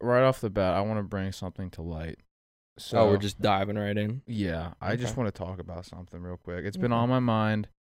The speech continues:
Speaker 1: Um, I think I'm, like, I sh-, I'm, like, a genius for this.
Speaker 2: I thought you were gonna say H I V positive.
Speaker 1: No, I'm not. Uh,
Speaker 2: <laughs>
Speaker 1: I don't have aids or H I V.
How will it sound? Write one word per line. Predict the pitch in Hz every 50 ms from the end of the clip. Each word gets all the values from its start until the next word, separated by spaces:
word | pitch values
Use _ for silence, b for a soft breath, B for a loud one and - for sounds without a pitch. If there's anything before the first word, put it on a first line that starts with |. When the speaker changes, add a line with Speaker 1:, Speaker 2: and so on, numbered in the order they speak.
| _ _ b b b b b b _ _ _ _ -
Speaker 1:
Um, | - 90 90 90 85 82 82 85 87 95 _ _ _ _ _ _ _ _ _ _ - -
I | 104 110
think | 110 - 185 165 139 127
I'm, | 107 101 98
like, | 90 85 82 82 - _ - _ -
I | - 98
sh-, | 92 - - -
I'm, | 98 95
like, | 90 82 80
a | 90 90
genius | 85 87 87 85 87 80 76 90 95 - - - - _ _ _ _ _ -
for | 104
this. | 78 69 67 95 120 - - _ _ _ -
Speaker 2:
I | -
thought | - 110 107 101 -
you | - 101
were | 101
gonna | 101 101 98
say | - - 95 92
H | 98 98 95 -
I | 95 92
V | 95 95 95
positive. | - 98 98 98 101 95 95 95 98 104 -
Speaker 1:
No, | 123 110 104 98 98 95 92 90 87 90 95 98 - - -
I'm | - 92 98 98 92 87
not. | 90 90 85 90 90 82 - - _ _ -
Uh, | 76 73 71 71 62 53 64 92 -
Speaker 2:
<laughs> | 247 - - 269 -
Speaker 1:
I | - 98
don't | 98 101 92 87 90
have | 90 82 82 78
aids | 80 82 82 80 80 87 - - - _ _ _ _
or | - - - 80
H | 80 87 -
I | 80 78
V. | 82 80 78 78 82